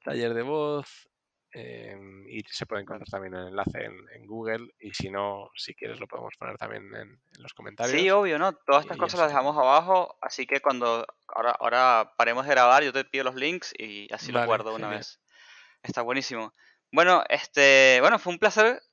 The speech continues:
Speaker 2: grabar contigo, súper interesante. Ya sabía que iba a ser interesante el tema porque es muy nuevo y creo que la falta de material, eh, pago en español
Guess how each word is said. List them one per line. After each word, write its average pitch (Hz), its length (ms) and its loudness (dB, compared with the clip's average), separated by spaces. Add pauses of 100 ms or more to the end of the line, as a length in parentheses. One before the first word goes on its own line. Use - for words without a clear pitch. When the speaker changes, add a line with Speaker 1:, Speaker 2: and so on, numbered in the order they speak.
Speaker 2:
grabar 143 280 6
contigo, 175 520 2
súper 185 300 -2
interesante. 147 720 0 (440)
Ya 131 100 0
sabía 175 480 8
que 147 100 -2
iba 139 80 6
a 143 40 4
ser 156 120 0
interesante 135 500 -2
el 139 100 -8
tema 151 320 2
porque 113 640 -2
es 123 100 -10
muy 147 140 -6
nuevo 151 320 4
y 139 100 0
creo 123 180 0
que 143 280 0
la 120 180 -10
falta 117 340 0
de 139 60 2
material, 113 600 0 (500)
eh, 107 560 0 (120)
pago 117 400 6
en 113 60 -4
español 143 600 0